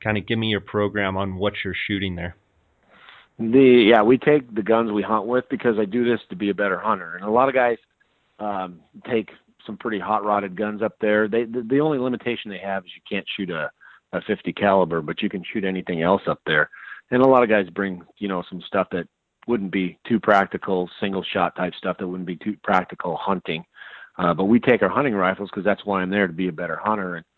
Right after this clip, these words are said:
Speaker 2: the first couple of years I shot a seven S T W rifle, and then I had a, a two sixty-four Winchester made, which is a, shoots a six point five millimeter bullet.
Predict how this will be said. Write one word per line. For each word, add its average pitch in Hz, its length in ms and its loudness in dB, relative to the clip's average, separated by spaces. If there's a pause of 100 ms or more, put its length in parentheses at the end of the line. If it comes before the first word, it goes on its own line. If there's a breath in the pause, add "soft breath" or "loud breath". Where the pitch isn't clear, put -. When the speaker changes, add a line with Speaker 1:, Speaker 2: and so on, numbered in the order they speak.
(400 loud breath)
Speaker 2:
the 87 420 -2
first 120 200 2
couple 110 260 2
of 101 60 4
years 104 280 2
I 92 140 0 (100)
shot 95 180 -2
a 90 140 -8
seven 98 220 2
S 92 140 -4 (100)
T 101 120 -4
W 90 500 -2 (580 soft breath)
rifle, 90 680 0
and 87 160 -10
then 92 140 -4
I 90 120 -2
had 90 180 -4
a, 78 240 -4 (240)
a 76 360 -4
two 113 140 -4
sixty-four 95 540 0
Winchester 87 600 -2
made, 82 300 0
which 82 180 -6
is 78 160 -6
a, 80 120 -8 (500)
shoots 98 240 -2
a - 80 -16
six - 160 2
point 82 260 0
five 90 220 6
millimeter 87 380 0
bullet. 92 440 6